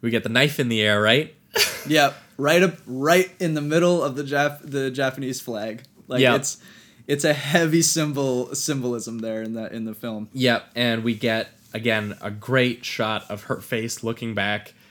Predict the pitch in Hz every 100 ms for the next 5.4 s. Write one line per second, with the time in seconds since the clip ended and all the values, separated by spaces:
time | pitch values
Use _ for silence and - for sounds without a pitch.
0 | _ - 113 - - - 143 147 123 117
1 | 117 120 - - _ - 131 120 131 113
2 | 127 117 101 92 _ _ - 139 160 160
3 | 156 147 156 165 160 - 180 - - -
4 | 220 196 175 147 - - 190 175 180 143
5 | 165 147 -